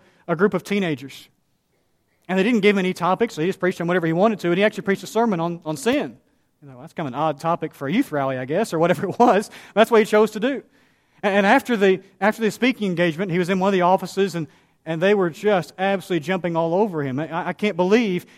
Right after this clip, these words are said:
you would speak on something like that, because you're gonna talk about it, it's gonna make the kids go and do it." Right? That's, that's, that's, that's, what, that's the reaction. This wise preacher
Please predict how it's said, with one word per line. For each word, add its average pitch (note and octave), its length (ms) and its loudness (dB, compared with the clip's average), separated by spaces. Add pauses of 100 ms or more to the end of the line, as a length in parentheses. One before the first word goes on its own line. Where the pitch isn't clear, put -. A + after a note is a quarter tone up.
you F#3+ 80 0
would F3 100 2
speak B3 300 -2
on F#3 100 0
something E3+ 280 -6
like E3 200 -4
that, F#3+ 160 0
because F#3+ 260 -2 (120)
you're A3+ 120 4
gonna A3 140 4
talk B3+ 280 4
about F3 120 0
it, G#3 40 2
it's G#3 80 -4
gonna G#3 100 0
make G3 100 0
the - 60 -20
kids A3 200 0
go G3 200 0
and F#3 100 -2
do C#4 160 2
it." - 100 -4 (760)
Right? F#3 240 -6 (220)
That's, F#3 240 0
that's, G3 180 -2
that's, G3+ 320 -2 (160)
that's, F#3 320 -2
what, E3 100 -12 (100)
that's F3 160 -10
the E3 100 -4
reaction. G3 460 -2 (1900)
This F#3+ 160 -8
wise G#3 240 0
preacher E3+ 460 -2